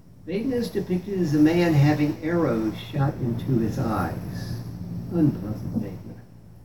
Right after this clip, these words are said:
Arising dependent on Vedana is craving. Craving is depicted as a person who's very fat,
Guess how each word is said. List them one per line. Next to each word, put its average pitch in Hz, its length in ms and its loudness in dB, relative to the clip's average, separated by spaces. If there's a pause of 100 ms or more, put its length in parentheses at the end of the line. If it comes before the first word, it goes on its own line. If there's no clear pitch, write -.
(1300)
Arising 147 460 4
dependent 160 420 2
on 143 220 2
Vedana 180 720 -2 (260)
is 143 120 -14
craving. 110 480 -6 (500)
Craving 220 360 -6
is 185 100 -4
depicted 165 500 -4
as 151 200 -2
a 147 40 -4
person 160 640 -2 (1300)
who's 147 400 -2 (540)
very 180 260 0
fat, 117 400 -4